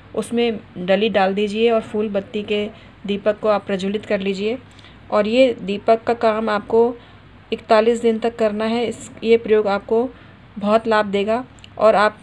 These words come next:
देखेंगे कि आपका कर्जा मिट जा, मिट गया है और कर्ज आपका उतरने के मार्ग बनने लगे हैं और आपको रास्ता दिखाई देने लगा है किसी भी तरह के कर्ज को उतरने के लिए।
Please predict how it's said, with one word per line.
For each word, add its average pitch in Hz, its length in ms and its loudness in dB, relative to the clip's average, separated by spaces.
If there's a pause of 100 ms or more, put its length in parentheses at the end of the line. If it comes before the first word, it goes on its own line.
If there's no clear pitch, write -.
(100)
देखेंगे 226 400 0
कि 240 140 0
आपका 214 240 2
कर्जा 214 440 -2
मिट 208 280 -4
जा, 214 200 0
मिट 208 260 -2
गया 202 220 0
है 220 220 -4 (600)
और 196 260 4 (500)
कर्ज 226 260 4
आपका 208 360 -2
उतरने 208 460 -2
के 214 120 -4
मार्ग 202 300 -2
बनने 202 400 -4
लगे 190 220 -2
हैं 214 240 -4 (600)
और 202 160 2
आपको 220 600 -2
रास्ता 190 400 0
दिखाई 196 380 -2
देने 190 260 -4
लगा 190 240 -2
है 202 220 -6 (600)
किसी 233 220 -4
भी 240 80 -6
तरह 202 260 -2
के 226 120 -6
कर्ज 190 320 -4
को 208 200 -6
उतरने 180 480 -6
के 175 140 -8
लिए। 170 220 -10